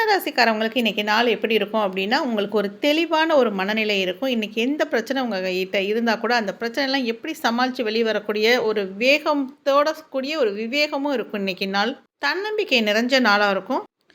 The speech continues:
தந்தை தாய் வழியிலெல்லாம் உங்களுக்கு ஆதரவு கிடைக்கும். புது புது சிந்தனைகள் வரும் தொழில் சம்பந்தமா. அதனால உங்களுக்கு லாபம் கிடைக்கும். நிறைய விஷயங்கள்ல வந்து நீங்க பொறுமையா, நிதானமா ஹேண்டில் பண்றது நல்லது. ஏதாவது வழக்கு விஷயங்களும் சரி,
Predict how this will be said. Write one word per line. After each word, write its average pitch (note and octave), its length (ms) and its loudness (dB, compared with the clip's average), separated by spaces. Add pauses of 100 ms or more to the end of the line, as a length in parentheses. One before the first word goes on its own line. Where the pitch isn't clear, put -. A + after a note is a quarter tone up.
(240)
தந்தை F4+ 380 -2
தாய் C#4 220 0
வழியிலெல்லாம் A#3 420 0
உங்களுக்கு A3 320 -2
ஆதரவு A3+ 460 2
கிடைக்கும். B3 380 -4
புது F4+ 240 -6
புது D4+ 240 -4
சிந்தனைகள் B3+ 540 -2
வரும் G#3+ 260 0
தொழில் A#3 340 0
சம்பந்தமா. G#3+ 560 -2
அதனால B3+ 360 0
உங்களுக்கு A3+ 280 -2
லாபம் A#3 420 0
கிடைக்கும். A#3 480 -2 (240)
நிறைய D#4+ 420 -2
விஷயங்கள்ல B3 580 0
வந்து A#3+ 180 -2
நீங்க A#3 220 -2 (160)
பொறுமையா, D#4+ 680 -4
நிதானமா C#4+ 500 -2 (100)
ஹேண்டில் A3 300 -4
பண்றது A3 240 -2
நல்லது. G#3 320 -2
ஏதாவது A#3 300 2
வழக்கு A#3 320 0
விஷயங்களும் G#3 500 -4
சரி, G#3+ 420 0